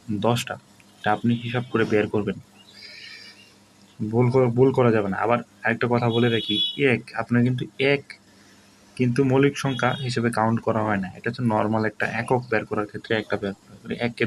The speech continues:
ধরা হয় না। এক ছাড়া হিসাব করবেন, যেমন দুই থেকে হিসাব করা হয়েছে, এই জায়গাটা ভুল করতে পারেন, এটা ধরাই দিলাম। আচ্ছা, এখন আসছি আমরা, আহ,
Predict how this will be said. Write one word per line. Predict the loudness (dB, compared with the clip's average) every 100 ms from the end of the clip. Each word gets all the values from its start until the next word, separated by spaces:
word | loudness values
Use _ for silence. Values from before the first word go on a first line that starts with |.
| 0
ধরা | -2 -2
হয় | -6 -14
না। | -20 -20 -20 -20 -20 -20 -20 _ _ _ _ _ _ _ _ -20 -20 -20 -8 -4
এক | -4 -6 -10
ছাড়া | -4 -2 0
হিসাব | 0 -2 -2
করবেন, | -2 -2 -2
যেমন | 0 2
দুই | 2 2
থেকে | 0 -2
হিসাব | -6 -8
করা | -6 -6
হয়েছে, | -6 -10 -16 -20 -20 _ -2
এই | 0
জায়গাটা | 2 2 0
ভুল | 0 -2 -2
করতে | -2 -2
পারেন, | 0 -2 -4
এটা | -8 -10 -8
ধরাই | -4 -2
দিলাম। | -2 -4 -6 -16 _ _ -20 -20 -20 -20 _ -14
আচ্ছা, | -2 -2
এখন | 0 -2 -4
আসছি | -2 -2 -2
আমরা, | -2 -4 -4 -12 -20 _ _ -20 -20 _ _ _ _ -20 -20 -20 -20 -20 -20 _ _ -6 -2
আহ, | 0 0